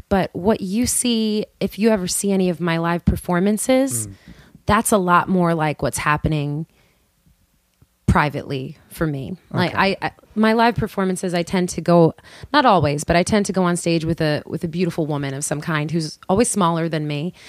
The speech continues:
Speaker 1: And I think a lot of that, that's what I'm attracted to, first of all. And it's,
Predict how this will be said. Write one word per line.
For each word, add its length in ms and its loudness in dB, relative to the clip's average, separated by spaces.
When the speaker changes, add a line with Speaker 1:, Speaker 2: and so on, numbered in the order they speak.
Speaker 1:
And 100 0
I 80 2
think 180 0
a 60 0
lot 200 4
of 60 -2
that, 300 0
that's 200 -6
what 100 -2
I'm 80 -4
attracted 400 0
to, 120 -2
first 280 -4
of 80 0
all. 180 6
And 140 -2
it's, 280 -4